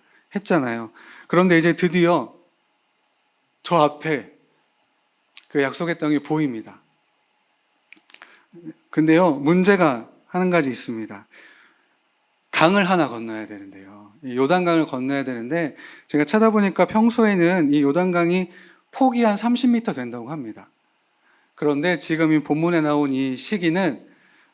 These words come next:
어, 곡물을 추수하는 시기여서 그 헐몬산에 눈이 녹아서요, 강이 범람하는 시기라고 합니다. 그러면 수위도 깊어질 뿐만 아니라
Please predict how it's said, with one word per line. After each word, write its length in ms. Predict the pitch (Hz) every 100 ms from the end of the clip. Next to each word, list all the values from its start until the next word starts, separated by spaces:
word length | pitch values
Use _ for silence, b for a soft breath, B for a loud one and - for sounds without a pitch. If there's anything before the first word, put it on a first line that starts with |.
| b
어, 760 | 120 120 120 120 120 127 135 143
곡물을 580 | - 151 180 165 117 - _ _ _ _ _
추수하는 480 | - 208 190 170 151
시기여서 1300 | 143 135 147 226 - _ _ - 127 117 196 147 - b b b
그 140 | -
헐몬산에 580 | 127 196 202 190 185 170
눈이 260 | 139 151 135
녹아서요, 680 | 120 127 117 117 139 180 - _ _ _ _ -
강이 300 | 135 151 151
범람하는 600 | 139 139 165 147 120 113
시기라고 400 | - 123 113 123
합니다. 300 | 113 107 110
그러면 720 | 147 147 147 175 214 247 - B B B B
수위도 500 | - - 226 226 214
깊어질 600 | - 147 165 156 151 151
뿐만 320 | 165 160 165
아니라 460 | 139 123 131 196 220